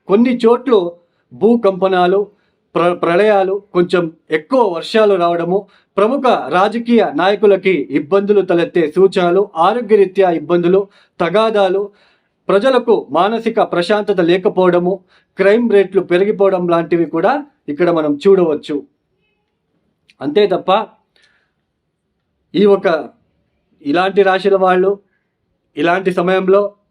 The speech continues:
గ్రహణ సమయంలో హోమం చేయించుకుంటే కోట్లు సంపాదిస్తారు, లేదా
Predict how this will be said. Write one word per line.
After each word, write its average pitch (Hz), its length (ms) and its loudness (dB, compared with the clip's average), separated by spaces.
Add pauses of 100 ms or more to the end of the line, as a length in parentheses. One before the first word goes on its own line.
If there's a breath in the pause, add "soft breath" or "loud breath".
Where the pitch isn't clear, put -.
గ్రహణ 160 260 -2
సమయంలో 180 440 0
హోమం 180 340 0
చేయించుకుంటే 180 800 -2 (360)
కోట్లు 190 260 2
సంపాదిస్తారు, 175 800 -2
లేదా 180 420 0